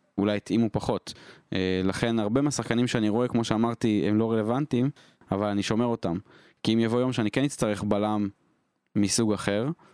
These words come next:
אז, אז אני אשמור את השם הזה, כי אולי אני אצטרך אותו. למכבי נתניה היום מתאים בלם מסוג מסוים,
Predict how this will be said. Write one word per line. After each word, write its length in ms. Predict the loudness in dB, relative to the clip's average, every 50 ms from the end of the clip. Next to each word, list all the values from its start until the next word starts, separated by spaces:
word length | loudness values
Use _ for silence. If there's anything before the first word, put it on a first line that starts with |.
| _ _ _ _ _
אז, 460 | -4 -4 -4 -4 -6 -8 -10 -10 -12 -12 -8 -4
אז 160 | -4 -2 0
אני 120 | 0 0
אשמור 220 | 0 0 0 0 0
את 80 | -2
השם 240 | -2 0 0 0 0
הזה, 180 | 0 0 -2 -2
כי 180 | 0 0 0
אולי 120 | 2 2 0
אני 100 | 0 -2
אצטרך 300 | -2 -2 -2 -2 -2 -4
אותו. 220 | -4 -4 -6 -6 -6 -12 -14 -6
למכבי 520 | -2 0 0 2 0 0 -2 -2 -2 0 -2
נתניה 400 | -2 -2 -2 -2 0 0 0 0
היום 380 | 0 0 0 0 0 -2 -4 -6 -8 -14 -20 -20 _ _ _
מתאים 320 | -4 -2 0 0 0 0 2
בלם 260 | 0 0 0 -2 -2
מסוג 240 | -2 -2 -2 0 0
מסוים, 520 | 0 0 0 0 0 0 0 -2 -2 -4